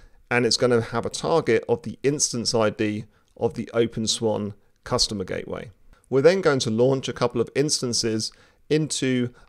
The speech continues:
our respective sites, and we're gonna have an internal server on the on-premises D C side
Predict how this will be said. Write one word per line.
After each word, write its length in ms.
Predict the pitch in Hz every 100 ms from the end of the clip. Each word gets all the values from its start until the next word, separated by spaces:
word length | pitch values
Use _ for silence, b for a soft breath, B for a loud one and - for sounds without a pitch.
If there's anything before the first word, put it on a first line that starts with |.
| -
our 300 | 120 123 113 -
respective 680 | - 117 - 123 - 120 104
sites, 560 | - 131 135 127 - - b b b
and 240 | - 123 120
we're 80 |
gonna 140 | 117 113
have 140 | 110
an 80 | 110
internal 400 | 113 - 107 104
server 500 | - 135 127 127 120 - -
on 120 | 113
the 100 | 117
on-premises 540 | 113 104 104 104 -
D 220 | - 107
C 200 | 95 143
side 440 | 139 147 131 127